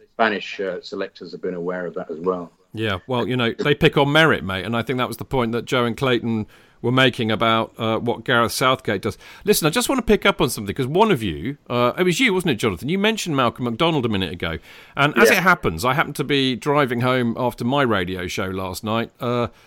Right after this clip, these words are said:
Speaker 2: listening to Talk Sport. They've got this great, uh, great series on at the moment called Motti Meets,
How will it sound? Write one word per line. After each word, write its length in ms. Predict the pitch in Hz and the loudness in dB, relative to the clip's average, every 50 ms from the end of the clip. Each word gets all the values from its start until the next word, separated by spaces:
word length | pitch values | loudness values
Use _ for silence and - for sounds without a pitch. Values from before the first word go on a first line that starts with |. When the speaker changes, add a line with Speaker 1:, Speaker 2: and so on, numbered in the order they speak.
| _ - | _ -4
Speaker 2:
listening 280 | 131 139 - - 135 110 | -2 -2 -2 -2 -4 -6
to 60 | - | -6
Talk 300 | - - 143 135 127 110 | -4 0 2 2 2 2
Sport. 320 | - - - 160 139 117 95 | -2 -2 4 6 6 6 6
They've 140 | 107 107 - | 2 0 -2
got 100 | - - | -2 -2
this 160 | 120 - - | 0 -2 -2
great, 500 | - - 165 175 175 160 - - - - - | 0 4 6 6 6 6 2 -2 -10 -8 -4
uh, 320 | - 127 123 120 120 117 - - | -2 0 2 2 2 2 0 -4
great 300 | 120 - 143 151 147 - | -4 0 2 2 2 0
series 580 | - - - 139 123 117 110 101 87 87 82 - | -2 -2 0 2 2 4 2 2 0 -2 -4 -8
on 200 | - 117 110 104 | -6 -6 -6 -6
at 40 | 92 | -6
the 60 | 107 | -4
moment 420 | 107 113 110 113 104 101 92 - | -2 -2 0 0 -2 -2 -4 -6
called 200 | - - 107 107 117 | -6 -6 -4 -2 -2
Motti 420 | 131 139 143 135 - - 127 120 | 0 2 2 0 0 -2 -2 0
Meets, 520 | 120 131 139 107 73 - - - - - | 2 2 2 2 0 -2 -6 -8 -10 -10